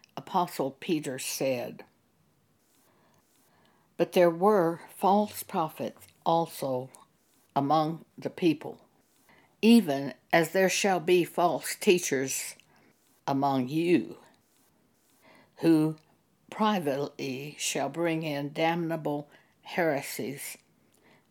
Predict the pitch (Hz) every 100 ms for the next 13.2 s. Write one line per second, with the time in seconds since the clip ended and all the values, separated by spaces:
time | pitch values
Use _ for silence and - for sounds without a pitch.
0 | _ 190 196 185 160 165 151 185 202 175
1 | 147 143 165 180 175 123 127 - _ -
2 | 170 185 - 131 123 123 - _ _ _
3 | _ _ _ _ _ _ 156 135 180 170
4 | 160 170 165 160 139 135 - 180 147 -
5 | - - 156 147 - 143 - - 143 143
6 | - 104 131 _ _ _ _ _ _ _
7 | _ _ _ _ _ _ _ _ _ _
8 | _ _ - 160 180 208 208 202 180 180
9 | 175 - _ - - - 180 147 - -
10 | 117 - - - _ _ - _ _ 165
11 | 175 175 196 214 208 151 156 147 - _
12 | _ _ - 147 - 175 160 - - -
13 | -